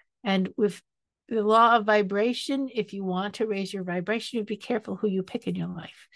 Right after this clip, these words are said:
and who you hang out with and who you talk to.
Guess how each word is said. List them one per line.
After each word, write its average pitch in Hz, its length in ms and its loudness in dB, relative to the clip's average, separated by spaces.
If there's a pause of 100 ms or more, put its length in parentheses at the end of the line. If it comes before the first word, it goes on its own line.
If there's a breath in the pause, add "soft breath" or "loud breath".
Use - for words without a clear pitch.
(560 loud breath)
and 175 120 0
who 190 120 2
you 185 240 4
hang 180 160 2
out 190 220 2
with 175 240 -2
and 170 140 -2
who 185 100 -2
you 180 140 0
talk 175 300 -6
to. 175 140 -6